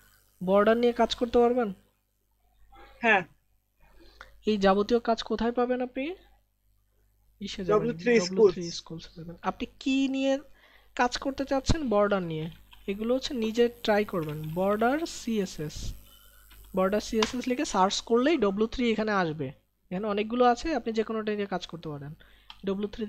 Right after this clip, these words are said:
Speaker 1: তে যাবেন, এখানে দেখেন এই যে বর্ডার নিয়ে এই যে আলোচনা করা আছে, বর্ডারে কি হবে, এই যে ডটের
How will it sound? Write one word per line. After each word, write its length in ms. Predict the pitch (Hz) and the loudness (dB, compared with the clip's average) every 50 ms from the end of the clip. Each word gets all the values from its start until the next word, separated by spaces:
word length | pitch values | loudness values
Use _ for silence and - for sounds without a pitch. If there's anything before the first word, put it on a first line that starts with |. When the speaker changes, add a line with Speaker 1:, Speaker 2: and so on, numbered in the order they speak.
| 202 | -6
Speaker 1:
তে 60 | 208 196 | -8 -8
যাবেন, 340 | 175 170 143 135 143 143 151 160 - _ _ _ _ _ _ _ _ _ | -6 -6 -8 -8 -10 -12 -16 -18 -20 _ _ _ _ _ _ _ _ _
এখানে 240 | - 220 208 214 214 202 | 0 0 2 2 0 0
দেখেন 180 | 196 196 202 196 190 | -2 -2 -2 -4 -4
এই 40 | 180 180 | -6 -6
যে 40 | 170 165 170 | -4 -2 -2
বর্ডার 260 | 180 180 185 208 226 247 | -2 0 -2 -2 -4 -4
নিয়ে 120 | 294 294 240 196 | -4 -4 -4 -4
এই 40 | 185 | -2
যে 60 | 190 180 165 | -2 -2 -2
আলোচনা 300 | 175 180 170 - 180 170 | -2 -2 -6 -6 -10 -10
করা 220 | - 170 160 156 147 151 | -10 -8 -8 -8 -8 -10
আছে, 140 | - - 160 | -10 -12 -8
বর্ডারে 420 | 156 160 160 165 175 175 180 185 180 - - | -6 -4 -4 -2 -2 -4 -4 -6 -8 -8 -6
কি 80 | 226 214 185 | -4 -4 -4
হবে, 140 | 170 151 147 | -2 -4 -4
এই 60 | 151 160 | -6 -6
যে 60 | 156 151 151 151 | -8 -8 -6 -4
ডটের 400 | 170 170 175 - 175 170 170 170 | -4 -4 -4 -4 -4 -4 -4 -4